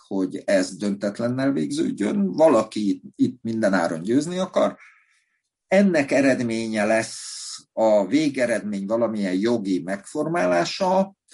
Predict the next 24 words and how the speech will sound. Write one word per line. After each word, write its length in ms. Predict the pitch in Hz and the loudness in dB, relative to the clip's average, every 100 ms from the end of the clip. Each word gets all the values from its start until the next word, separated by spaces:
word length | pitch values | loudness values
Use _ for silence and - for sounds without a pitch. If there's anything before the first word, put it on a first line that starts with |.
| - - _ 135 131 _ | -20 -20 _ -20 -20 _
tűzszüneti 640 | - 185 - 151 131 127 | 0 0 2 2 2 0
szerződés, 560 | 113 104 95 101 98 110 | 0 0 0 -2 0 0
békeszerződés, 1080 | 160 - 113 - 98 95 95 87 98 95 | 0 0 0 0 -2 -2 -4 0 -2 -2
vagy, 400 | 95 101 101 95 | 0 2 2 -2
vagy 280 | - 107 98 - _ _ _ _ _ - | -2 0 0 -4 _ _ _ _ _ -6
bármi 360 | 110 127 107 | -2 0 -2
más, 500 | 104 101 180 - _ _ _ _ - - | -4 -4 -6 -8 _ _ _ _ -20 -4
és 220 | 160 139 | 0 2
a 140 | 131 - | 0 0
Kína 520 | 190 214 175 117 - | 2 4 4 2 2
erre 440 | 170 196 160 143 | 2 4 4 6
adott 360 | - 98 101 101 | 4 2 -6 -4
reakcióiból 1080 | 110 104 95 - - 95 95 85 85 85 85 | 0 2 2 -2 -8 -2 -2 -2 -2 -4 -2
lehet 400 | 95 95 98 - | -2 0 -4 -4
tudni 400 | - 113 107 123 | -4 -4 -2 0
majd, 600 | 135 143 165 175 165 180 - _ _ _ _ _ | 2 2 4 2 2 -6 -8 _ _ _ _ _
hogy, 640 | - 117 117 107 107 95 - | 0 4 4 4 0 0 -2
hogy 200 | 110 104 | -2 -2
melyik 300 | 120 120 - | 0 -2 -2
irányba 400 | 101 98 92 95 | -2 0 -2 -4
döntöttek 720 | 101 104 101 92 - 92 90 | -2 -4 -4 -10 -8 -10 -8
a 140 | - - | -10 -6
kínaiak. 580 | - 180 185 170 156 - | -2 2 6 6 6 2
Ez, 320 | 135 123 | 0 0